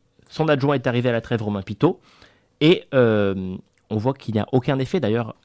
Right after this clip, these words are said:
à mon avis, il devrait vite partir, Romain Pitot, pour laisser la place à un entraîneur expérimenté. Donc ce week-end, Montpellier a perdu.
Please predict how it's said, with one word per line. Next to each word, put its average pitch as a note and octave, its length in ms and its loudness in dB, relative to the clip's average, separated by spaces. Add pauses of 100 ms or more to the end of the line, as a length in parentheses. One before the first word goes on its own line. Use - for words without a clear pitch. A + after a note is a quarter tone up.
à F#2+ 60 -8
mon G2+ 120 -6
avis, G#2+ 180 -2
il - 20 -2
devrait G2 180 -4
vite A2 220 -8
partir, - 380 -10
Romain G2+ 180 -8
Pitot, G#2+ 240 -6
pour G2+ 140 -6
laisser G2+ 180 -8
la G2 80 -6
place A2 320 -6 (320)
à A2 80 2
un A2 80 2
entraîneur A2 320 -2
expérimenté. G2+ 640 -4 (1000)
Donc D#3 200 6
ce F3 100 4
week-end, E3+ 480 4
Montpellier C#3 400 0
a C3 60 0
perdu. B2+ 400 0